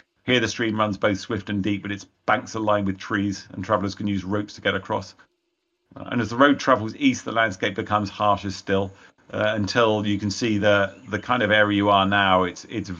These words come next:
particularly grim. The wind is brutal. There's a, there's sleet in the rain. The sun is bleak here, and you go th-, through d-, days where fog descends and mist descends, making it almost impossible to see more than a quarter of a mile.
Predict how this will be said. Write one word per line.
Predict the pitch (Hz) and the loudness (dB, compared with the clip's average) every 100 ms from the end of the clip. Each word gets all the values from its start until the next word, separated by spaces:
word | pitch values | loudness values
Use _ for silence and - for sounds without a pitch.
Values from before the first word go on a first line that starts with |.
| - | -10
particularly | - 95 - 113 98 95 95 | -10 -8 -8 -10 -6 -4 -2
grim. | 92 104 101 101 - - _ _ _ _ - | -2 -2 -2 -6 -14 -20 _ _ _ _ -2
The | 127 | 0
wind | 117 143 143 | 4 6 6
is | 123 | 4
brutal. | - 131 123 135 123 | 4 2 2 0 -2
There's | 123 107 | -2 0
a, | 117 120 | 0 0
there's | 131 113 110 | 0 0 0
sleet | - 135 131 127 | 2 4 4 0
in | 120 | -2
the | 107 | 2
rain. | 110 110 107 107 98 95 _ _ | 2 2 2 -2 -6 -10 _ _
The | 110 | -6
sun | - 123 | 0 0
is | 113 95 | 0 -4
bleak | - 107 110 107 | -2 0 0 -4
here, | - 117 104 | -6 0 0
and | 104 | 0
you | 101 | 0
go | 113 | 0
th-, | 107 - _ | 0 -8 _
through | - 107 95 | -8 -6 -4
d-, | 113 - - - 95 | -4 -4 -10 -14 -2
days | 120 123 110 98 | 2 2 0 2
where | 101 101 95 - _ _ | 4 2 0 -12 _ _
fog | - 120 110 - | -2 -2 -2 -6
descends | 95 107 101 101 95 - - _ _ _ | -2 0 2 0 -4 -8 -20 _ _ _
and | 107 | -2
mist | 117 107 113 | 0 -2 -4
descends, | 98 110 104 98 | -2 -2 -2 -4
making | 113 101 107 | -4 -4 -4
it | 104 | -6
almost | 104 95 | -4 -6
impossible | 98 92 107 98 101 | -6 -4 -6 -4 -6
to | |
see | 98 113 | -4 -4
more | 101 101 | -2 -2
than | 95 98 | -2 -4
a | 98 | -4
quarter | 113 98 | -4 -2
of | |
a | 98 | 0
mile. | 101 101 101 | 0 0 -4